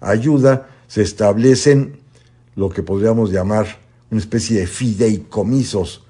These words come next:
bienes asignados a la manutención de las misiones, dados por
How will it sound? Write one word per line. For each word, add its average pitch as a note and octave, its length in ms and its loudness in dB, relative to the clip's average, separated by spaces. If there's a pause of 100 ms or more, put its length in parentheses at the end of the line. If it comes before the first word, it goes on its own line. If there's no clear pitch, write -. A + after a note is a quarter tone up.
(280)
bienes B2+ 680 0
asignados F#2+ 920 -6
a E2 80 -8
la F2 100 -6
manutención E2+ 760 -8
de E2+ 80 -8
las D#2+ 180 -8
misiones, D3 600 -2 (460)
dados G#2 320 0
por D#2+ 260 -6